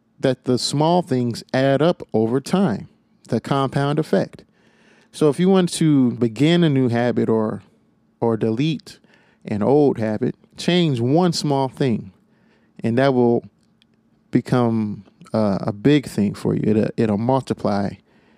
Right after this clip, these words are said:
exponentially over time. So for me, I began by reading one half hour a day. That was it. And actually, I took, I took Sundays off,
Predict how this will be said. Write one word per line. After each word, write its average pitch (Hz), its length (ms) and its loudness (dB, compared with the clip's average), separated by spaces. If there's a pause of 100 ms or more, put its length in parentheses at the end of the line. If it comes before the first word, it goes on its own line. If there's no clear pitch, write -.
(320)
exponentially 123 1040 0 (100)
over 107 240 0
time. 120 480 -4 (540)
So 160 200 2
for 135 200 2
me, 123 500 0 (640)
I 175 140 2
began 123 960 -2 (340)
by 127 100 2
reading 123 460 2
one 156 220 0
half 160 340 0
hour 131 440 0 (120)
a 117 80 -4
day. 107 300 -4 (100)
That 117 120 -2
was 113 200 0
it. 110 180 -2 (880)
And 131 140 0
actually, 147 380 4
I 139 60 4
took, - 420 -4
I 127 100 0
took - 240 -2
Sundays 123 520 0
off, 123 400 -2